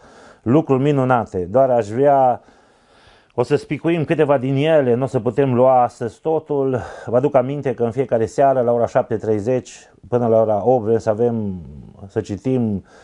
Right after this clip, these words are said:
câteva versete din Biblie, să ne rugăm împreună și apoi să, să împărtășim câteva meditații asupra cuvântului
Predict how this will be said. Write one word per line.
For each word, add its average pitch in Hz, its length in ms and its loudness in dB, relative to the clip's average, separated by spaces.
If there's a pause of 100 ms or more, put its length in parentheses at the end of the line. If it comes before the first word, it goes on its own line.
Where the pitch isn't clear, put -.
(140)
câteva 107 760 2
versete 113 420 -2
din 104 200 -4
Biblie, 117 300 0
să 110 120 -2
ne 110 100 0
rugăm 113 320 2
împreună 117 500 0
și 110 140 -4
apoi 117 320 0
să, 107 460 -2
să - 180 -4
împărtășim 107 480 -2
câteva 107 460 0 (340)
meditații 113 720 0
asupra 107 300 0
cuvântului 117 800 -2